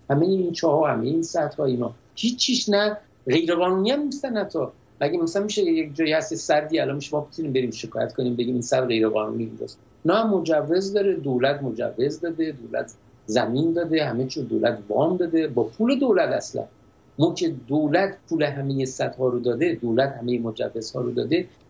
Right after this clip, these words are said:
این کلمهٔ مافیا اینجا چه کار می‌کنه؟ یعنی مثلاً چه نقشی رو می‌تونه به عهده بگیره؟ حالا ممکنه بگید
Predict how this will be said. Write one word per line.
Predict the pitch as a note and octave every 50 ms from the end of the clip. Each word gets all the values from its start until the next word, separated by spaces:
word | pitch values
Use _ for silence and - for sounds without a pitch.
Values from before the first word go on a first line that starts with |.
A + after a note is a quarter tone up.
| _ _
این | A3 B3 B3 B3+
کلمهٔ | - - - D#3+ E3 E3 E3 F3 F3+ F3 E3
مافیا | D#3+ D#3+ D#3+ E3 E3 - - - F#3 G3+
اینجا | G#3 F#3+ E3 F3+ F#3
چه | F#3+ F#3+ - -
کار | E3 - - C#3+ C3+ A#2+
می‌کنه؟ | A#2 A2 G#2+ G#2+ - G#2 G2+ G#2+
یعنی | G#2+ G#2+ A2 B2
مثلاً | A#2+ A#2+ A#2+ - A#2+ A#2+ B2 B2+ B2+ B2+ - - _ _ _ _
چه | - E3 D3+
نقشی | C3+ A#2+ A2 - - - B2+
رو | A2 G#2+
می‌تونه | A2 A2 - - A#2 G#2+
به | G#2 G2+ G#2
عهده | G2 G2 - - A2+ A2
بگیره؟ | G#2+ G#2+ G2+ G2+ G2 G2 G2+ G2 - - - _ _ _ _ _ _ _ _ _ _ _ _ _ - _ - - C3+
حالا | C#3 D#3+ F#3+
ممکنه | F#3+ E3+ C#3 - F#3+ G3 G3+
بگید | F#3 F#3+ G3 G3 G#3+ G#3